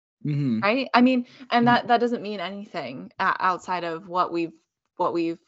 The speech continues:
Speaker 2: seen in the past, and that doesn't predict what we're actually going to see on stage. But I do think
Speaker 1: Mm-hmm.
Speaker 2: it's interesting to point out what,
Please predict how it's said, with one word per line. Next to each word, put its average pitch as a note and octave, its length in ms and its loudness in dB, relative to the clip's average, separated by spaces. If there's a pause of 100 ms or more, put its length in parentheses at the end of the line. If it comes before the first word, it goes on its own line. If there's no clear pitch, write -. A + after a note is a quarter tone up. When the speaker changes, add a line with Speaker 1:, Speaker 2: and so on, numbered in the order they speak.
(680)
Speaker 2:
seen G#3+ 340 -2
in F3 140 -6
the D#3+ 80 -8
past, D#3+ 420 0
and E3+ 140 -6
that D#3+ 100 -4
doesn't D#3 300 -8
predict C#3+ 420 -6 (140)
what D#3+ 240 0
we're D3 220 -4 (180)
actually - 420 -8
going C#3+ 260 -10
to F#3 60 -14
see G3 260 -14
on - 220 -8
stage. - 420 -10 (400)
But A#3 100 8
I - 20 12
do A3 160 6
think B2+ 180 2
Speaker 1:
Mm-hmm. F#3 80 0
Speaker 2:
it's - 160 -10
interesting F3 520 -10
to E3 120 -14
point D#3 300 -10
out D3+ 300 0
what, D#3+ 380 -6